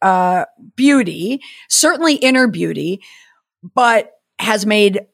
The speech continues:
many remarks saying that the outward appearance, the external appearance of a person is very important, and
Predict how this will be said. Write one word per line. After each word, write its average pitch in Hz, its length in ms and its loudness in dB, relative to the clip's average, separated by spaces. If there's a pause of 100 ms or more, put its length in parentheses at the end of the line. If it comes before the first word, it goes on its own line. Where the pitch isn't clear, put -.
(140)
many 254 760 -2
remarks 214 480 -2
saying 196 260 -2
that 185 240 -2 (100)
the 190 380 -6
outward 226 540 0
appearance, 156 680 -10
the 180 160 -10
external 208 400 -4
appearance 151 340 -12
of 151 80 -12
a - 60 -14
person 160 440 -10
is 170 220 -10 (120)
very 160 600 -6 (280)
important, - 720 -6 (800)
and 170 580 -8